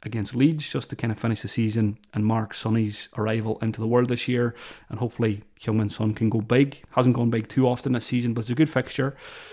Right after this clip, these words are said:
The issue there is it's cash, and I would probably need to sell Bruno Fernandes to get Heung-min Son, and I probably would need to free up some cash with my transfer this week, so it's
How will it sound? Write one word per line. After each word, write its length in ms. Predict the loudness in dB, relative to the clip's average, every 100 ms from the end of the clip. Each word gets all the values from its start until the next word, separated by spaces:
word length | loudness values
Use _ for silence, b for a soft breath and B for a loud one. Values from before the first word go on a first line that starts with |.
| B -2
The 140 | 2
issue 280 | 2 4 6
there 260 | 6 6 6
is 420 | 4 0 -4 -8 _ -10
it's 140 | -8
cash, 580 | -6 -4 -2 -4 -8 -16 _ -4
and 80 |
I 40 | -4
would 100 | 2
probably 200 | 4 6
need 140 | 4
to 60 | 0
sell 200 | -2 0
Bruno 200 | 0 -2
Fernandes 540 | 0 2 4 4 2
to 60 | 0
get 200 | 0 0
Heung-min 280 | 2 2 2
Son, 420 | 2 6 6 4 B B B B -6
and 80 |
I 80 | -6 -6
probably 540 | -8 4 6 6 6 4
would 140 | 4
need 140 | 2 0
to 60 |
free 240 | -4 0 0
up 120 | -2
some 160 | -4
cash 440 | -4 -4 -2 -2 -4
with 140 | -6
my 80 | -6
transfer 540 | -6 -2 -2 -2 -2
this 400 | -4 -2 -4 -2
week, 200 | -2 -2
so 200 | -4 -6
it's 320 | -6 -10 -14